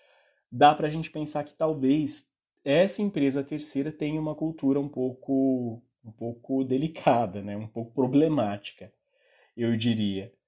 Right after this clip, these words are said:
Uma cultura bem racista. Agora, se não for uma equipe terceira, aí eu acho que a gente tem que pensar que talvez a instituição possa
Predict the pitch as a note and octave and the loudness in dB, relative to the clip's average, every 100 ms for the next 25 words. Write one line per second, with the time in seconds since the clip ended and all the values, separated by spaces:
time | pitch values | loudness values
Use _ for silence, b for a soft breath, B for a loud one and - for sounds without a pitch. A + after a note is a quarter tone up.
0 | b b A2+ A#2+ B2+ B2 C3 B2 C#3+ D3 | b b 0 2 2 4 4 4 2 0
1 | E3+ E3 B2+ A2 - - - D#3 D3 B2+ | -4 -4 -2 -4 -4 -10 2 8 8 8
2 | B2+ D#3 D#3 G#3 A#3+ - C#3+ F3 E3 B2 | 2 -2 0 -2 -4 -4 0 0 0 -2
3 | A#2+ A#2+ B2 - - G2+ G2+ - C#3+ F#3 | -4 -6 -10 -12 -10 -10 -8 -4 -2 0
4 | G#2 - C3 C#3 C3+ C3 - B2+ C#3+ C#3+ | -2 0 2 4 4 2 -2 -8 -8 -8
5 | C#3 C3+ C#3+ C#3 C3 B2+ _ D3 D3 B2+ | -10 -10 -10 -8 -6 -8 _ 2 2 2
6 | C#3+ D#3 D#3+ - D#3 D3+ C#3 C#3+ B2+ A2+ | 2 0 -4 -6 -10 -6 -4 -4 -2 -2
7 | A#2 D3+ D3 | -2 -8 -12